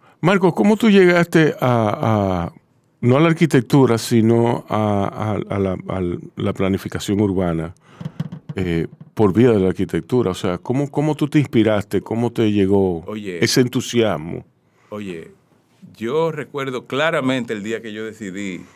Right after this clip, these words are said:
Speaker 1: Ajá.
Speaker 2: ser eh, urbanista, y fueron por dos situaciones.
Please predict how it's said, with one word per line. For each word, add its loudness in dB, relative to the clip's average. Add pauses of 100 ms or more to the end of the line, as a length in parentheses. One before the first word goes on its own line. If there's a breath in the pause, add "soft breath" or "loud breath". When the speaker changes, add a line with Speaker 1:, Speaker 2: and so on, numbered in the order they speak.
(120)
Speaker 1:
Ajá. 0
Speaker 2:
ser -8 (1120)
eh, -4
urbanista, -8
y -10
fueron -6
por -6
dos -2
situaciones. -8